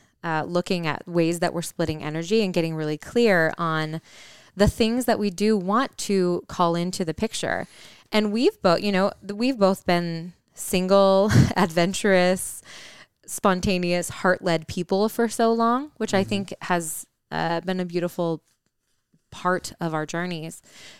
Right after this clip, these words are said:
Speaker 1: But now I think we're getting into a new season of life where we're asking,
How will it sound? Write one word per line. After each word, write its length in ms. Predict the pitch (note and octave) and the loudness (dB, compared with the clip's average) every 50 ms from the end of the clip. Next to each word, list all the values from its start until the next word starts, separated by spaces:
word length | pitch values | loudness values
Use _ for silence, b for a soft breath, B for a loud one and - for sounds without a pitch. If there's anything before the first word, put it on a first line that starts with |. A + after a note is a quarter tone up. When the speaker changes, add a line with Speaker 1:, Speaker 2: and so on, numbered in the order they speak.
| B _ | B _
Speaker 1:
But 120 | - G3 | -4 0
now 220 | F#3+ F3+ F3+ G3 G#3+ | 2 4 4 4 4
I 100 | G#3+ G3 | 2 0
think 240 | F#3+ - F3+ F3 - | -2 -4 -6 -4 -2
we're 100 | F3 E3+ | -2 -2
getting 500 | E3 E3+ E3 E3 E3 E3 E3 D#3+ - - - _ | 0 -2 -2 -2 -4 -8 -10 -12 -14 -18 -16 _
into 260 | - F3+ F3 - - | -10 -10 -6 -4 -4
a 60 | E3+ | -4
new 160 | E3 E3+ E3 D#3+ | -2 -4 -6 -6
season 340 | - - E3 E3 E3+ D#3+ | -6 -8 -8 -8 -8 -8
of 160 | D#3 D#3+ - - | -8 -8 -4 -2
life 240 | F#3+ F#3+ F#3 - | 0 0 0 -2
where 80 | - F3 | -2 -2
we're 100 | E3 E3 | -2 -2
asking, 680 | D#3 - D#3+ D#3+ D#3 - - E3+ D#3+ D#3 D#3 D#3 D#3 | -2 -2 -2 -4 -4 -6 -8 -8 -8 -8 -8 -12 -14